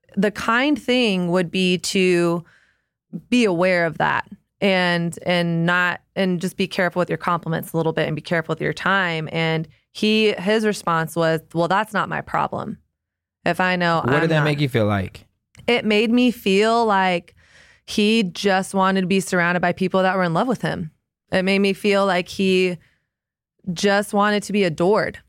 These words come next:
Speaker 1: Like, he didn't
Speaker 2: Mm.
Speaker 1: care about my heart. All he cared, he basically was like, "Well, I already said I'm not interested in any of these people,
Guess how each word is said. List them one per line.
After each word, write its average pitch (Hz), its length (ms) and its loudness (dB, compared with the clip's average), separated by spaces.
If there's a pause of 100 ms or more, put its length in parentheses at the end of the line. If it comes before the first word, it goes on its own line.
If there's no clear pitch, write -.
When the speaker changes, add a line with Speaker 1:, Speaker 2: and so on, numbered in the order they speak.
(340)
Speaker 1:
Like, 180 180 0
he 208 120 0
didn't 277 280 2
Speaker 2:
Mm. 120 40 2
Speaker 1:
care 180 300 4
about 175 340 0
my 165 260 0
heart. 180 420 -2 (100)
All 175 140 0
he 214 140 0
cared, 196 320 0 (140)
he 233 300 0
basically 233 480 0
was 196 100 2
like, 185 120 0
"Well, 185 120 -2
I 202 80 2
already 262 160 0
said 214 220 0
I'm 202 80 0
not 202 120 0
interested 185 340 -2
in 156 100 0
any 180 140 0
of 175 40 2
these 170 180 0
people, 160 440 0